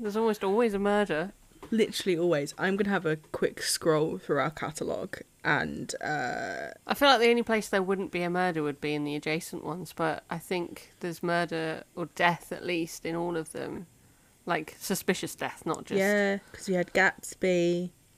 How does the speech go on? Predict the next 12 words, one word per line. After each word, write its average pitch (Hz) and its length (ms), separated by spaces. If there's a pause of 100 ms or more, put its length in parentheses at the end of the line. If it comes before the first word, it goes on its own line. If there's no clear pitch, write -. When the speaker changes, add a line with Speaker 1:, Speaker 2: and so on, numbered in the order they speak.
(1120)
Speaker 2:
We 185 100
had 170 180
Dorian 170 300
Speaker 1:
Dorian 175 160
Speaker 2:
Gray. 190 140
Speaker 1:
Gray. 180 580 (580)
Speaker 2:
Definitely 175 380
death 208 220
in 247 100
that 302 160
one. 247 380 (960)
Um, 180 640